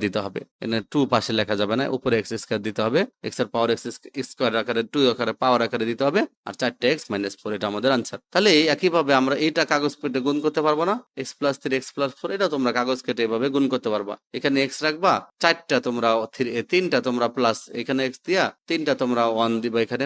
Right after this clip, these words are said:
প্লাস, আর এখানে এক্স দিয়া চারটা প্লাস ওয়ান দিবা, প্লাস প্লাস গুলো গুণ করে এ পাশে গুণফল গুলো লিখবা। আবার এক্স প্লাস থ্রি এক্স মাইনাস সেভেন, এটা দেখো এখানে একটা অন্য সিস্টেমে গুণ দেখিয়েছে, এক্স থ্রি, এক্স মাইনাস সেভেন। আমি যদি এক্স, এই যে এক্স প্লাস থ্রি তো আমি এখানে এক্স ধরছি, এখানে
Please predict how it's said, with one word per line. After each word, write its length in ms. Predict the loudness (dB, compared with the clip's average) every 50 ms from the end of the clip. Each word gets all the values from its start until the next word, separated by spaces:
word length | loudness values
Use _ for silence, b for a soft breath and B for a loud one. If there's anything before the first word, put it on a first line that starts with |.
| -4 -2
প্লাস, 220 | -2 -2 -2 -2 -6 -10 -6 -4
আর 60 | -2 -2
এখানে 180 | -2 -2 -2 -2 -2
এক্স 100 | -2 -4 -4
দিয়া 120 | -2 -2 -2 -2 0
চারটা 320 | -2 -2 -2 _ -2 -2 -2 -2 -4 _ -6
প্লাস 200 | -4 -4 -4 -4 -6
ওয়ান 140 | -6 -6 -6 -6
দিবা, 160 | -8 -8 -10 -14 _ _
প্লাস 180 | -2 -2 -2 -2 -4 -4
প্লাস 160 | -2 -2 -2 -2
গুলো 140 | -2 -2 -2 0 0
গুণ 120 | 0 0 0 0
করে 100 | 0 0 0
এ 20 | 0
পাশে 160 | -2 -6 -6 -4
গুণফল 280 | -4 -4 -4 -4 -4 -4 -4
গুলো 120 | -4 -2 -2 -2
লিখবা। 220 | -2 -2 -4 -10 -12 _ _ -4 0
আবার 140 | 2 4 4 4
এক্স 100 | 2 0 0
প্লাস 140 | 0 0 2 2
থ্রি 100 | 0 0 0
এক্স 100 | -2 -2 -2
মাইনাস 180 | 0 0 0 0
সেভেন, 160 | 0 0 0 2
এটা 100 | 2 2 2 2 2
দেখো 120 | 2 2 2 0
এখানে 140 | 0 0 -2 -2
একটা 120 | -2 -2 -2
অন্য 100 | 0 -2 -2 -2
সিস্টেমে 320 | -6 -6 -4 -4 -4 -2 0 0
গুণ 100 | 2 2 2 2
দেখিয়েছে, 320 | 0 2 0 -2 0 0 -2 -2
এক্স 120 | -2 -4 -6 -2
থ্রি, 160 | 0 0 0 0 -2 _ _ -10 -8
এক্স 120 | -8 -8 -8 -10
মাইনাস 240 | -8 -6 -4 -6 -6 -6 -6
সেভেন। 200 | -6 -4 -4 -4 -4
আমি 120 | -2 0 0 0
যদি 120 | 0 0 0 0
এক্স, 140 | -2 -2 -6 -14 -20 _ _ -2
এই 40 | 0
যে 60 | 0 0
এক্স 100 | 0 -2 -2
প্লাস 140 | -2 -2 0 0
থ্রি 140 | 0 0 0 2 2
তো 40 | 2 2 2
আমি 100 | 0 -2 0
এখানে 140 | 0 0 0 0
এক্স 100 | 0 -2 -2
ধরছি, 200 | -2 -4 -2 -2 -4 -2
এখানে 180 | -2 -2 -2